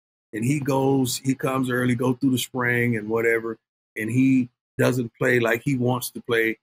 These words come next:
then he goes back through that spring again 'cause he's an early enrollee, and he's not first team or whatever, you might as well just wave to him 'cause he's gonna jump in the portal on you.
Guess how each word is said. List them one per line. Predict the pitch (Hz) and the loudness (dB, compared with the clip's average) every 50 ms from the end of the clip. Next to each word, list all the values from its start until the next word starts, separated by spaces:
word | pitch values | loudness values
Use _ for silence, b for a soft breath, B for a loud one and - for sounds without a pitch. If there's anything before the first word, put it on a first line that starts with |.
| _ _ _ _ - | _ _ _ _ -6
then | 123 120 117 120 | -4 -4 0 2
he | 127 127 | 0 2
goes | 123 127 123 123 120 113 | 2 2 2 2 0 0
back | - 117 117 117 - _ _ _ _ - | 0 0 0 0 -2 _ _ _ _ -6
through | 131 123 117 117 | -2 0 0 0
that | 117 - - | 0 -2 -6
spring | - - 131 127 123 113 | -4 -2 0 0 2 0
again | 107 107 - 139 147 135 120 113 117 - _ - - | -2 -2 0 2 2 4 2 0 -2 -6 _ -10 -8
'cause | 110 110 | -6 -2
he's | 120 120 117 110 | -2 -2 0 0
an | 117 | 0
early | 120 117 120 117 113 | 0 0 0 2 0
enrollee, | 110 107 107 113 117 120 120 127 127 123 123 120 _ _ _ _ _ _ _ _ _ _ - | -2 -4 -2 -2 0 0 2 2 2 2 0 -2 _ _ _ _ _ _ _ _ _ _ -4
and | 120 117 117 | -2 -2 0
he's | 120 120 131 156 160 151 135 143 | 0 0 2 2 2 2 0 -2
not | 139 131 127 - - | -4 -4 -6 -6 0
first | - 151 147 143 - | 2 2 2 2 2
team | - 160 151 143 | 2 2 2 2
or | 139 | -2
whatever, | 143 143 147 147 143 143 139 _ - | -2 0 0 -2 -2 -4 -10 _ -4
you | 156 202 | -2 0
might | 220 165 139 135 | 0 2 2 0
as | 131 127 | 0 0
well | 139 139 139 131 | 0 -2 -2 -2
just | 127 135 135 131 - - - _ _ - | -2 -2 -2 -4 -4 -6 -14 _ _ -6
wave | 127 147 180 190 170 - | 0 2 2 2 2 0
to | - 123 | -2 -2
him | 143 185 185 156 | 0 0 0 -2
'cause | - 123 123 127 | -4 -6 -4 0
he's | 190 214 | 0 0
gonna | 208 139 135 127 | 0 0 0 0
jump | 139 135 131 | 0 0 0
in | 135 | -2
the | 131 127 | -2 -2
portal | - 185 185 156 120 104 | -2 -4 -4 -4 -6 -8
on | 95 - _ _ B | -10 -14 _ _ B
you. | B | B